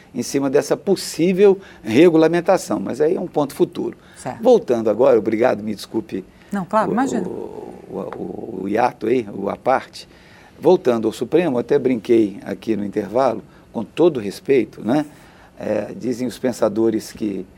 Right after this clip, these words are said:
Speaker 1: falam muito de amor, que as mulheres, é, os homens não têm que compreendê-las, têm que amá-las. Da mesma forma,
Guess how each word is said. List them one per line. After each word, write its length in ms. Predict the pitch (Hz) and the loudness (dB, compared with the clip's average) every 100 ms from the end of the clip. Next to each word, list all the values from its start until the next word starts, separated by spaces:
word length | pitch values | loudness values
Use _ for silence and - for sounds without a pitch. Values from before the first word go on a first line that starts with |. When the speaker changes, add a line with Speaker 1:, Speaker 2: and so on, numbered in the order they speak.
| - - | -20 -16
Speaker 1:
falam 260 | - 120 110 | -2 -2 0
muito 280 | 110 110 107 | -4 -6 -2
de 100 | 107 | -2
amor, 540 | 101 123 156 - - - - - - - | -2 -2 -2 -4 -20 -20 -20 -20 -20 -6
que 80 | 120 | -4
as 100 | 113 | -2
mulheres, 720 | 131 123 127 135 160 156 - | 2 4 4 4 2 0 -12
é, 240 | - 117 120 | -4 -2 -2
os 300 | 123 127 110 | -2 -2 0
homens 420 | 123 139 160 139 | -2 0 -4 -4
não 200 | 147 143 | -4 -4
têm 240 | 143 143 | -4 -4
que 160 | 139 135 | -6 -8
compreendê-las, 1000 | - 156 165 160 156 131 123 101 95 - - - | -2 0 2 0 2 4 2 2 -8 -18 -20 -10
têm 160 | 127 | -6
que 140 | 131 190 | -4 -4
amá-las. 720 | 175 131 110 101 - - - - - - - | -2 0 0 -2 -8 -12 -16 -20 -20 -20 -14
Da 220 | 196 175 156 | 0 2 4
mesma 340 | 156 151 170 | 4 2 -4
forma, 580 | - 175 180 131 107 | 2 4 4 2 -6